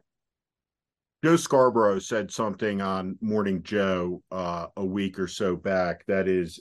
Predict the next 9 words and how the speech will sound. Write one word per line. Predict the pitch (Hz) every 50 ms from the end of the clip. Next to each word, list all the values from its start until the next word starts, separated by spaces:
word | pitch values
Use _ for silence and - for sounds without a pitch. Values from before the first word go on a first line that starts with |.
| - -
that | 101 107 104 95
is | 92 87 82
very | 82 110 123 120 117 110 95
true. | - - - - - - - _ _ _ _ _ _ _ _ _ _ _ _ _ _ _ _ -
Now, | 117 113 110 107 107 107 - - _ _ _ _
there | - 123 135 147 165
was | 170 151 120
a | 135
behavior, | 107 104 110 95 - 131 131 131 127 127 127 107 113 110 104 98 98 92 87 87